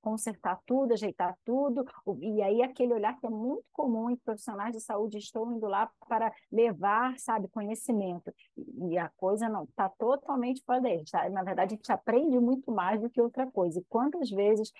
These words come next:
nossa, tem, eh, várias histórias que aí ultrapassaria vários podcasts de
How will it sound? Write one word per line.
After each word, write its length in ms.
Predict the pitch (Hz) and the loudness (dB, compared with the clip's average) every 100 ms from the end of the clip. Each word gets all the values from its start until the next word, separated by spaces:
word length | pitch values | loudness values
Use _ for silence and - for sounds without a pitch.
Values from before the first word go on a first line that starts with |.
| - - _ - | -20 -20 _ -2
nossa, 400 | 190 208 - 196 | 2 2 2 0
tem, 480 | 202 196 214 151 131 | 2 0 0 -2 -4
eh, 60 | |
várias 480 | 147 156 196 - 233 | -2 4 8 8 8
histórias 560 | 208 - 214 202 208 - | 4 4 6 8 6 4
que 80 | |
aí 220 | 185 185 175 175 | 4 4 0 -8
ultrapassaria 1120 | 170 165 - 190 - 185 208 - 202 202 214 | -8 -8 -2 -4 0 -2 -2 0 0 2 0
vários 320 | 180 196 254 | 0 0 -2
podcasts 640 | - 202 196 190 190 302 196 | -2 -2 -2 -2 -2 -4 -4
de 160 | 220 | -4